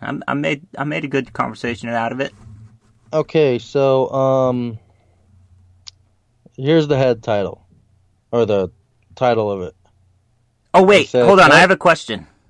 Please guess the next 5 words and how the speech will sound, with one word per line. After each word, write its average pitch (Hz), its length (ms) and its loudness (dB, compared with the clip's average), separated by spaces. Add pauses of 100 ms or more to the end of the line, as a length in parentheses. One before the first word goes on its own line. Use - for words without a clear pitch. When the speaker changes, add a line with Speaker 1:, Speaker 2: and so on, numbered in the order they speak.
(2250)
Speaker 1:
That 143 320 4 (160)
seven-foot-seven 165 1500 -2
guy 160 540 2
that 151 200 -6
died 139 420 -2